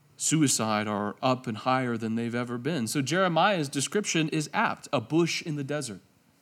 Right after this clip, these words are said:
a, a, a, a, a land of salt,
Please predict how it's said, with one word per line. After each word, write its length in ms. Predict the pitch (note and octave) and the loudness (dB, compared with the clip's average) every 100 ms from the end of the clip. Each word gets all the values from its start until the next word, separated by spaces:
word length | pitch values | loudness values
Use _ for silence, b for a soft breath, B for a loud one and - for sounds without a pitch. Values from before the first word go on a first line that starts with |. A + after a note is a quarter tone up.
| _ _ _ _ _ _ _ _ _ _ - - | _ _ _ _ _ _ _ _ _ _ -20 -10
a, 80 | - | -4
a, 560 | A2 - A#2 - A2 A2 | -4 0 -2 0 -2 -2
a, 200 | A2 A#2+ | -4 -2
a, 200 | C#3 A#2 | -2 -2
a 60 | B2 | 0
land 520 | A#2 A#2 C3+ C#3+ A#2+ | 2 4 4 2 2
of 100 | A2 | 0
salt, 680 | - - - A#2 - - | 0 0 2 0 -2 -12